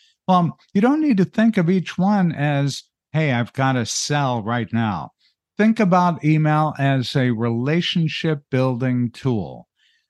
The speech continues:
So don't be as focused on make the sale, make the sale, make the sale, but rather use that response as a way to build a relationship.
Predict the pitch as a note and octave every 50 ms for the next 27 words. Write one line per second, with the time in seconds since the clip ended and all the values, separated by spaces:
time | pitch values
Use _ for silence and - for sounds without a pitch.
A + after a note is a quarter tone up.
0 | _ _ - - D3 C#3+ C#3+ C#3 B2 A2+ G#2+ _ - D3 E3+ G#3+ A3 A#3+ A#3+ G#3+
1 | G3+ F#3 - - - F3+ F#3 F3+ F3+ F#3+ D#3+ - - - E3 D#3 D3 C#3+ B2 G2+
2 | F2 G#2 C3 D3+ D3+ - - C3+ A#2+ - - D#3 D3+ D3+ D#3 D3+ D3 C#3 C3+ C3+
3 | C3+ - - C3 A#2+ - - D3+ D3 C#3+ C#3 C#3 C3+ B2+ C3 B2 - - A#2 G#2
4 | - - E3+ F3+ F#3+ E3+ C3 A#2 A2 A#2 A2+ G#2 A2+ C#3+ F#3 A3+ A#3+ G#3+ F3+ C3
5 | A2 G#2+ G#2+ - _ _ _ _ _ _ - B2+ C#3 E3 G3 A3 A3+ A3 G3+ -
6 | - F3 D#3+ D3+ D3 C#3+ C#3+ C3+ A#2+ B2+ C3 B2+ - - - - F3+ G3+ G3+ F3
7 | C#3 B2+ B2+ B2+ - - - _ _ _ _ _ _ _ _ _ - C3+ C#3 C#3
8 | C3 A2+ - - D3 C#3 B2+ A#2+ B2+ C#3+ D#3+ E3 E3 E3 D#3+ D#3+ D3 - - -
9 | D3+ C#3 A#2+ A2+ G#2 C3+ C#3+ D3 C#3 C3 B2+ A2 A#2 A2+ A2+ A2+ A2+ A2+ - -
10 | A2+ G2 F2+ - - F#2 D#2+ D#2